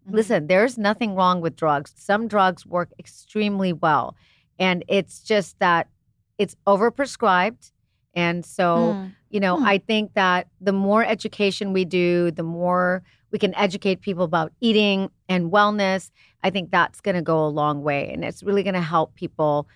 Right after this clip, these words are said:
Speaker 2: you know, stay off taking five to ten drug medications every day. And I think
Speaker 1: Mm-hmm.
Speaker 2: that, I think that's the division, is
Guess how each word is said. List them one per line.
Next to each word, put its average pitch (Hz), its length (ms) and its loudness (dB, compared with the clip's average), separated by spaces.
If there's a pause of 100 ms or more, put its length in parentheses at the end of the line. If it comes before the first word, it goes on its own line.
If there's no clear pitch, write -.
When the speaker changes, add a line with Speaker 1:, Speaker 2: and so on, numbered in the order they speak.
(140)
Speaker 2:
you 202 80 -2
know, 170 120 0
stay 247 420 -4
off 233 440 -2
taking 170 400 -4
five 151 380 -2
to 165 100 -10
ten 151 320 -4
drug 147 280 -4
medications 139 680 -8
every 131 180 -8
day. - 280 -10 (520)
And - 140 -12
I 208 100 2
think 208 200 -2
Speaker 1:
Mm-hmm. 170 80 -12
Speaker 2:
that, 185 280 2
I 190 120 0
think 196 180 -10
that's 185 260 -2
the 180 140 -4
division, 143 560 -6
is 156 360 -4